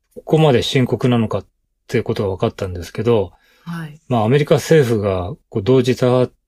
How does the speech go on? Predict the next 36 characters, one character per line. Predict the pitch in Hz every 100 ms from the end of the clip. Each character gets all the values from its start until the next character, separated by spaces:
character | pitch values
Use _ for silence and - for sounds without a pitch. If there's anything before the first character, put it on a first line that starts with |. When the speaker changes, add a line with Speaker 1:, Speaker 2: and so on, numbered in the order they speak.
| _
Speaker 1:
テ | 143
ロ | 127 117 110 101 98 98 370 _ _ -
の、 | 147 127 254 _ _ -
ま | 127 104
あ、 |
な | 101
ん | 98
て | 107
い |
う |
か、 | 101
容 | 110 120
疑 | 117
者 | 123 98
っ | 90 _ _ _
て | -
い |
う |
か、 | 98 98 95
実 | 101 -
行 | 135
犯 | 117 98
た | 90 -
ち、 | - 95 92 _ _ _ _
Speaker 2:
は | -
い。 | 107
Speaker 1:
え | 98 98 95 92 95 92 90 92 -
ー、 | - _ _ _
が | 113
で | 87
す | 82
ね、 | 107 104
う | 113
ん、 | 120 110 101 101
ま | 117 110 104
あ、 | -